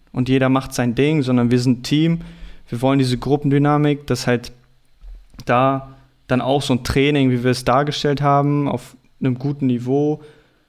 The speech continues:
äh, möglich ist. Und wenn da wirklich dann auch alle mitziehen, dann macht das halt auch richtig viel Spaß. Und da ist es halt nicht nur das Training, dann ist es auch mal ein Ausflug, ähm, in den Freizeitpark, in irgendeine andere,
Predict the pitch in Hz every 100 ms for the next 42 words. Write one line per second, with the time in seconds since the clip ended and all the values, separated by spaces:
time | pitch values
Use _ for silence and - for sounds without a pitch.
0 | _ _ 117 127 123 131 156 143 131 110
1 | - - - 120 117 - - 202 120 127
2 | 135 135 131 123 131 123 117 123 123 131
3 | - 139 123 120 123 127 131 123 113 117
4 | 123 127 - 127 - 120 123 143 - -
5 | - - - - 127 127 127 135 131 123
6 | 131 131 127 123 - 139 139 135 123 120
7 | 120 - 120 - - _ _ _ - 123
8 | 123 123 123 123 - 123 131 139 - -
9 | 135 131 131 - 123 123 123 120 123 127
10 | 123 - 131 135 135 127 131 120 117 117
11 | - - - - _ - 123 127 127 123
12 | 135 131 131 127